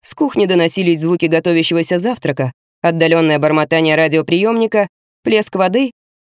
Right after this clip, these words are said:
и смех девочек. Стянув с себя толстовку, Тея поднялась в свою комнату и обнаружила, что дверь открыта. Она проверила замок, не сомневаясь, что запирала его перед пробежкой.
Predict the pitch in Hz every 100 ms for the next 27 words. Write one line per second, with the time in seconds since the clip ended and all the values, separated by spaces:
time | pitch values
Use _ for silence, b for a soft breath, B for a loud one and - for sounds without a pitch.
0 | - 302 - 165 160 139 131 123 123 -
1 | - - _ _ _ _ _ _ _ _
2 | _ - - 180 160 135 - 160 147 156
3 | 160 - 254 - 135 123 _ _ _ -
4 | 277 254 208 196 185 180 - 170 170 160
5 | 233 240 226 226 202 _ _ - 247 208
6 | 208 214 208 202 190 208 196 208 208 -
7 | 302 - 117 _ _ _ _ _ _ _
8 | 180 170 151 165 160 156 156 156 170 247
9 | - _ _ _ - 233 214 214 202 202
10 | 202 196 196 202 202 226 254 160 143 143
11 | 160 156 202 220 214 - 123